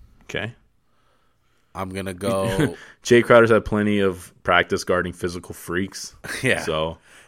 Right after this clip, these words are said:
Speaker 2: I, yeah, I would, I would, 'cause I would want Ayton to guard the rim more.
Speaker 1: Yeah, I guess
Speaker 2: But
Speaker 1: so.
Speaker 2: I, I,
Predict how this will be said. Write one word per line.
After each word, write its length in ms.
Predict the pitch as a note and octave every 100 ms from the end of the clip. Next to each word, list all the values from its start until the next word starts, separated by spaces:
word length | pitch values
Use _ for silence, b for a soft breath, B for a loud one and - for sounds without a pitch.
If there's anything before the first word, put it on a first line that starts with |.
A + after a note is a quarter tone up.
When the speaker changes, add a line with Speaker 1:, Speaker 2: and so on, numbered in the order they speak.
| b
Speaker 2:
I, 300 | - D3 A#2+
yeah, 240 | C3+ G2+ F2+
I 60 |
would, 220 | B2+ C#3 -
I 100 | A2+
would, 400 | C3 - - -
'cause 160 | G#2
I 80 | A2+
would 180 | B2+ C3
want 240 | B2+ A#2+ -
Ayton 320 | A#2 G2 G#2
to 140 | -
guard 460 | G2 F2 - G2+ F#2
the 80 | F#2+
rim 240 | E2+ E2+
more. 260 | D#2 C#2+ - _ -
Speaker 1:
Yeah, 240 | A2+ D2+ - _
I 40 | B2+
guess 60 |
Speaker 2:
But 100 | A2
Speaker 1:
so. 40 | A#2+
Speaker 2:
I, 220 | C3 C#3 -
I, 200 | C3